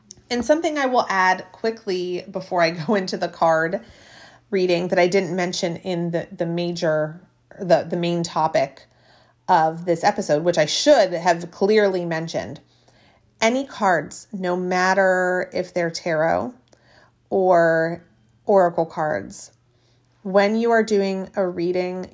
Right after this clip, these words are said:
you are tapping into, I said before, your energy, but you're tapping into your higher self. You're tapping into those, your guides. And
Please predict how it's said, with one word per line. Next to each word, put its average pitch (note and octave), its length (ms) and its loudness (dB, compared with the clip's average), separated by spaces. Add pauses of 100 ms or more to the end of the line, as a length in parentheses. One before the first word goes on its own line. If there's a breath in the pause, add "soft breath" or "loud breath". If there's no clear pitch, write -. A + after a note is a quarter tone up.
you F#3+ 120 0
are F3+ 120 2
tapping F3 800 -6 (120)
into, E3 520 -4
I D#3 120 0
said A3 220 0
before, F#3 300 -2
your E3 240 -4
energy, E3+ 440 -6
but F3+ 180 -8
you're F3 100 -6
tapping F3+ 400 -8
into D#3+ 300 -10
your E3 120 -6
higher D3 300 -8
self. E3+ 540 -2 (360 loud breath)
You're F#3 140 -4
tapping F3+ 420 -4
into E3+ 440 -4
those, D#3 360 -6
your E3 120 -4
guides. C#3+ 760 -6 (540 soft breath)
And F3 480 -2